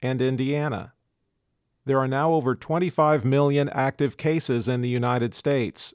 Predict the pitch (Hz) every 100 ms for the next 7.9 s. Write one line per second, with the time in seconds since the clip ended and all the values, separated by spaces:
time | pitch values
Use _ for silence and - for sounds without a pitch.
0 | - 113 - - 143 139 147 135 123 127
1 | 127 131 131 131 - 139 147 127 139 131
2 | - 127 123 123 127 131 123 110 110 113
3 | - 135 127 101 62 _ _ _ _ _
4 | _ _ _ - 151 147 143 151 151 135
5 | 131 123 139 139 131 - 147 151 143 131
6 | 127 117 135 131 156 131 120 135 139 139
7 | 117 - 135 120 139 156 139 120 127